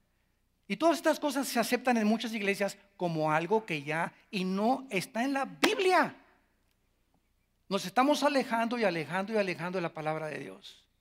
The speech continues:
Tenemos que regresar a buscar como los bereanos si lo que nos enseñan viene de Dios. En cuarto lugar,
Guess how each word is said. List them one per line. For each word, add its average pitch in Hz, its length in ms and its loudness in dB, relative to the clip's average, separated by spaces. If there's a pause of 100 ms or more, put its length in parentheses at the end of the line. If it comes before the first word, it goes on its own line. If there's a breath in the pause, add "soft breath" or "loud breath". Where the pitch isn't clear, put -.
(540)
Tenemos 262 320 -2
que 269 100 -2
regresar 254 800 -4
a 185 80 -4
buscar 262 640 -6 (220 loud breath)
como 202 200 0
los 185 180 -2
bereanos 202 600 -2 (180 soft breath)
si - 180 -10
lo 170 140 -4
que 170 80 -6
nos 156 160 -6
enseñan 170 500 -6 (200)
viene 175 280 -2
de 147 160 -2
Dios. - 480 -8 (1700)
En 233 120 4
cuarto 311 340 2
lugar, 208 420 4